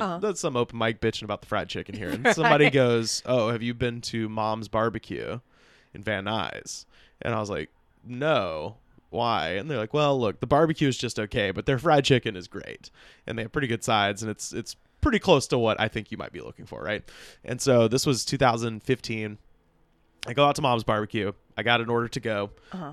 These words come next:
Speaker 2: Uh, and I walk up to the counter, and behind the woman at the, uh, you know, ordering at the, uh, the lady taking my order, there is a paper plate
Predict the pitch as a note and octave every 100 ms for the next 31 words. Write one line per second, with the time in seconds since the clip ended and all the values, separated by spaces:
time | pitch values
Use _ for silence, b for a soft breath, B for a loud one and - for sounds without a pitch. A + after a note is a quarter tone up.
0 | F3 G#2 G2 F2 D#2+ A#2+ A2 G#2 B2+ D3+
1 | D#3 C3+ - D#3+ D#3 B2 G#2+ - A2+ G#2+
2 | - D3 F3 C#3 C3 B2 A#2 A#2 - _
3 | - A#2 - A2 G2+ G#2 F2+ A2 F#2 G2+
4 | A2+ A2 G#2+ G2 G#2 G2 D#2 G#2+ G2+ G#2+
5 | _ B2 A2+ A2+ A2+ A#2+ E3 D3 A#2+ B
6 | B B B2+ B2 A#2 G2+ - E3+ F#3 G#3
7 | - D3 D#3+ -